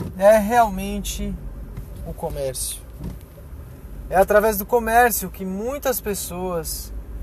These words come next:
que sequer têm um ensino fundamental completo conseguem sair da pobreza pra riqueza.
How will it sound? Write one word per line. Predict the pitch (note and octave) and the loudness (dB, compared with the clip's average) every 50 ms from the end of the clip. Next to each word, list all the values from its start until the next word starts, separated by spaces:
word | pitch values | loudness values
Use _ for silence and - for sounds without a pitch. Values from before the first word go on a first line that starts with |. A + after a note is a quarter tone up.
| - - - - - - - - | -8 -8 -8 -8 -10 -10 -10 -10
que | - F#3 | -8 -6
sequer | - - A#3 G3+ - A3 A3 B3 B3+ | -4 -4 -6 -4 0 4 6 6 4
têm | A#3+ - B3+ B3 | 4 0 -4 -4
um | A#3+ A#3+ | -4 -4
ensino | A#3 A3+ - - - A3+ A3 G#3 | -4 -2 -2 -2 -2 -4 -4 -6
fundamental | - - A3+ A#3 A#3+ A#3+ A3+ A3 G3+ F3+ - F#3+ G3 G3+ | -6 -6 -4 -4 -4 -4 -2 -4 -4 0 2 4 4 4
completo | G3 - F3+ E3+ - - D#3+ E3 F3+ F#3 F3+ - - - - - - - - - - - - - - - | 2 -2 -10 -10 -8 -6 -4 -4 -2 -4 -4 -8 -10 -12 -14 -16 -16 -14 -12 -12 -10 -10 -8 -8 -8 -6
conseguem | - F#3+ G3 F#3 - - G3+ G3 G3 F#3 F#3+ F#3+ | -6 -4 -2 -2 2 4 4 4 4 2 0 -4
sair | - - G3+ F#3+ F#3 F#3 | -2 -2 -2 -2 -2 -2
da | F3 F#3 F#3 | -2 -4 -2
pobreza | - F#3+ F3 - - E3+ F3+ F3+ E3+ F3 | -2 -4 -6 -4 -4 -6 -4 -4 -4 -4
pra | E3+ - E3+ E3+ | -4 -4 -4 -4
riqueza. | E3 D#3+ D3 - - C3+ C3+ B2+ - - | -4 -4 -6 -6 -6 -6 -4 -4 -4 -6